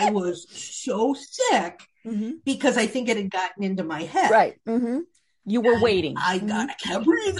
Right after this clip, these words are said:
Speaker 1: I'm di-, I'm dying. She's right." You know, uh,
Speaker 2: Mm-hmm.
Speaker 1: all this.
Speaker 2: Mm-hmm.
Speaker 1: So my husband took me into the emergency room.
Speaker 2: Mm-hmm.
Speaker 1: And I'm sitting there,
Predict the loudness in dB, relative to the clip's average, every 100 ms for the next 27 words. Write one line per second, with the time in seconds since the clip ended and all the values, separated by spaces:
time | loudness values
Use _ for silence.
0 | 2 2 2 2 4 4 4 4 4 2
1 | 2 4 4 2 0 0 0 0 0 0
2 | 0 2 2 0 0 0 0 0 -2 -4
3 | -10 -20 -20 -20 -10 2 4 6 4 0
4 | -4 -2 -2 -2 -4 -4 -4 -6 -4 -8
5 | -8 -12 -8 -6 -4 -4 -4 -4 -6 -6
6 | -12 -14 -18 _ _ -20 -8 -6 -4 -6
7 | _ _ _ _ -20 _ -2 0 0 0
8 | -2 0 -2 -4 -8